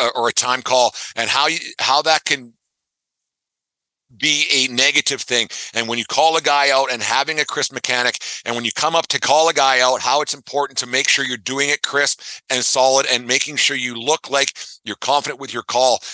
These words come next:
And that is a huge thing that I don't think is taught, not taught enough at a young age, something that we do t-, teach now, and we're do saying, "Okay, do it this way." Not saying that we're always right, but having it d-, done this way is so important to say, if we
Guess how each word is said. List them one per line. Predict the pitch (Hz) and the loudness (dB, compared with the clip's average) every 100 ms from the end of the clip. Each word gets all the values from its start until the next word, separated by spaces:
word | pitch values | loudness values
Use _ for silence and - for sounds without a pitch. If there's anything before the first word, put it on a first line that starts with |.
| - | -8
And | 117 120 | -4 0
that | 147 | 0
is | 143 123 | 0 -2
a | |
huge | 110 - 147 175 175 - | -6 -6 -6 -6 -4 -2
thing | 151 143 | -2 0
that | 131 | 0
I | 123 | 0
don't | 120 147 | -2 -6
think | - 139 135 | -6 -4 -4
is | - | -2
taught, | 120 127 127 | 0 0 0
not | 127 - | -4 0
taught | 127 123 | -2 0
enough | 123 113 | -2 -4
at | |
a | 110 | -4
young | 110 117 113 | 0 0 2
age, | 120 113 | 0 -2
something | - - - 139 139 131 | -8 -12 -4 -4 -2 -6
that | |
we | 117 104 | -6 -6
do | 123 151 | -6 -4
t-, | - - - | -4 -6 -4
teach | 135 131 123 | -2 -2 0
now, | 123 123 110 - - | 2 2 0 -8 -10
and | 107 | -8
we're | 107 | -6
do | 87 139 | -6 -4
saying, | 139 127 | 0 0
"Okay, | 117 101 | 0 -4
do | 82 139 175 | -4 -2 -2
it | 160 | 0
this | 156 - | -2 0
way." | 135 135 123 - - _ | 2 2 0 -6 -16 _
Not | 123 135 | -2 0
saying | - 160 | -2 -2
that | 165 | 0
we're | 156 151 | 2 4
always | 151 139 | 4 0
right, | 131 135 | 0 -2
but | 123 | -2
having | 104 131 151 160 | 0 0 0 -4
it | 135 | -6
d-, | 123 | -8
done | 123 127 113 | -2 -2 -2
this | 90 170 - | 0 0 0
way | 135 143 135 - - | 0 0 0 -6 -10
is | 107 | 0
so | - - 139 | 2 2 -2
important | 165 - 143 139 123 | -6 -2 -2 -2 -4
to | 123 | 0
say, | - 123 | 2 2
if | - - - - | -2 -8 -18 -12
we | 107 | -10